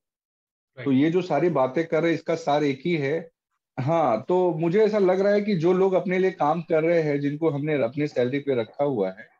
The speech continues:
Speaker 2: उनका एक target set होना चाहिए, उनको daily basis पे क्या काम करना है, उनको वो पता होना चाहिए और उनका weekly review होना चाहिए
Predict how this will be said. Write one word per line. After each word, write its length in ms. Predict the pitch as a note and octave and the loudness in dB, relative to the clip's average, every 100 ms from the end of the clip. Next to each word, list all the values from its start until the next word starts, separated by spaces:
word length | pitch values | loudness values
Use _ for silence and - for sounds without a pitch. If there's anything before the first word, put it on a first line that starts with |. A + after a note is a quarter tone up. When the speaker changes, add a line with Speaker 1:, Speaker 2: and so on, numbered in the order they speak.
| _ _ _ _ | _ _ _ _
Speaker 2:
उनका 320 | C#3 E3 F#3+ A3+ | -4 -2 2 0
एक 100 | G#3 | 2
target 320 | E3+ E3 F#3+ | 0 2 0
set 220 | F#3+ E3 | 0 0
होना 220 | D#3+ D3+ D#3+ | 2 0 0
चाहिए, 240 | E3+ F#3 | 2 2
उनको 280 | F3+ E3 F3+ | 2 2 0
daily 300 | C#3 D3 F3+ | 2 2 2
basis 280 | D#3 E3+ E3 | 0 -2 -4
पे 140 | E3 | -4
क्या 240 | D3+ C#3+ | 0 0
काम 320 | D3 C#3+ C#3+ D3 | 2 -2 -2 -2
करना 280 | C#3+ D3 | -2 0
है, 260 | D3 D3 D3 | -2 0 -2
उनको 300 | C3+ C#3+ C#3+ | -2 -2 0
वो 140 | C3 | 0
पता 260 | D#3 C#3 D3 | 0 -2 0
होना 280 | C3 B2+ C#3 | 0 0 -4
चाहिए 380 | - C#3 E3+ F3 _ _ - C3+ | -4 -4 -4 -8 _ _ -6 0
और 100 | D3+ | 0
उनका 240 | D#3+ G3 | 2 2
weekly 420 | C#3+ D3 F#3 G3 | 2 2 2 2
review 300 | D#3+ C#3+ D3 | 4 4 2
होना 220 | G#2 F#2 | 2 -2
चाहिए 280 | E2+ - D#2+ | -4 -6 -8